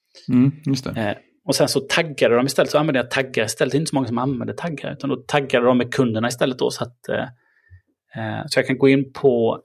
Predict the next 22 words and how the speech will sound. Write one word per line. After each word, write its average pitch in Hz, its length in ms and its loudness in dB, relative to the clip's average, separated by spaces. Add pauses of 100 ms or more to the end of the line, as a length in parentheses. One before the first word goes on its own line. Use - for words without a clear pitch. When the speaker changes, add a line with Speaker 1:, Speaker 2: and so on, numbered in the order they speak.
Speaker 2:
eh, 107 500 -6 (180)
på 117 60 -10
jobb 165 440 2
och 147 80 -8
så 147 100 0
väljer 117 220 2
jag 107 120 -2 (160)
kunden 117 360 -4
och 113 80 -8
så 117 80 -8
ser 113 160 -4
jag, 107 160 -4 (240)
vad 131 240 6
har 120 160 0
jag 110 140 -2
att 110 100 -4
göra 101 180 -2
för - 120 -16
kunden? 113 400 -4 (1300)
Eh, 104 300 -10 (420)
och, - 580 -10
eh, 98 300 -4